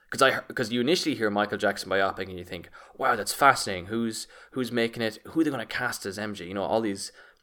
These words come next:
what you would think at the time are pertinent questions. Now I'm just wondering, will they just use the hand from the Addams Family to, as, as, uh, <laughs>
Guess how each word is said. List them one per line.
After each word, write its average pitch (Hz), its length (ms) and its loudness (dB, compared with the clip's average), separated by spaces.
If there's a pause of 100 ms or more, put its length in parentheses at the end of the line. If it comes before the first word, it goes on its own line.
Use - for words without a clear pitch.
(200)
what 110 220 -4
you 104 80 -2
would 117 120 -4
think 143 160 -4
at 131 40 2
the 107 80 0
time 107 200 0
are 98 60 -2
pertinent - 420 4
questions. - 540 -4 (260)
Now 117 180 8
I'm 147 60 6
just 123 160 2
wondering, 110 280 2
will 104 100 2
they 101 140 0
just 104 260 -2
use 104 300 0
the 95 80 -4
hand 101 400 0
from 92 180 -6
the 95 80 -2
Addams 101 240 0
Family 90 540 -6
to, - 160 -8
as, 87 320 -6
as, - 300 -2
uh, - 220 -4
<laughs> - 40 -10